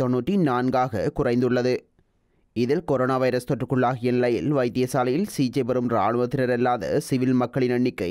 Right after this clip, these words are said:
நூற்றி எட்டு என சுகாதார பணிப்பாளர் அனில் ஜாசிங்க தெரிவித்துள்ளார். வைரஸ் தொற்றுக்குள்ளான கடற்படை சிப்பாய்கள் நானூற்றி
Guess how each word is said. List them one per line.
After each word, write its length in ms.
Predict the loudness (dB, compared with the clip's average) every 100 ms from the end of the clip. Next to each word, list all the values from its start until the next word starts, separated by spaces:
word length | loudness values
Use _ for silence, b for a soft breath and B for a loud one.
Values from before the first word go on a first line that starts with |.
| 0
நூற்றி 260 | -2 0 0
எட்டு 280 | 0 0 0
என 240 | 0 -2 -4
சுகாதார 520 | -2 0 2 2 0
பணிப்பாளர் 520 | 0 -2 0 0 0 -2 -2
அனில் 200 | 0 0
ஜாசிங்க 560 | 0 0 -2 -2 0 -2 -2
தெரிவித்துள்ளார். 680 | -2 -2 0 2 2 0 -6 _ _ _ -6
வைரஸ் 440 | 0 2 0 0
தொற்றுக்குள்ளான 680 | -2 -2 0 2 2 0 -2
கடற்படை 460 | -2 -2 -2 -2 -4
சிப்பாய்கள் 520 | -4 -2 0 0 0
நானூற்றி 440 | 0 0 0 -2